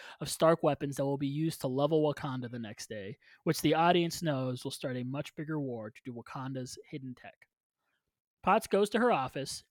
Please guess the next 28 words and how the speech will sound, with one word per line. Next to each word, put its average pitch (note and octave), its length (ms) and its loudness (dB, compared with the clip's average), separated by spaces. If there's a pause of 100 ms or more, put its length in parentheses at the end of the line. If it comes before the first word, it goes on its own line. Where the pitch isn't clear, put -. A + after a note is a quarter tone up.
and E3 120 -2
is D#3 140 -2
met D#3 220 -2
by G#3 100 -4
Shuri, B2+ 580 -4 (320)
who F3+ 80 0
shows, D#3 300 0 (120)
okay, - 180 -14 (500)
just - 220 -6
back D3 200 0
up - 80 -12
a - 60 -18
second. - 320 -14 (600)
We C#4 200 12
as C#4+ 140 6
the B3+ 160 6
audience G3+ 580 10
know A#2+ 400 -2 (360)
that E3+ 200 4
s-, - 180 -4
none G3 280 4
of D#4 120 4
Stark's - 380 6
weapons E3+ 400 4
are D3 60 0
gonna D3+ 220 2
do B2+ 260 -2
anything G#3 640 0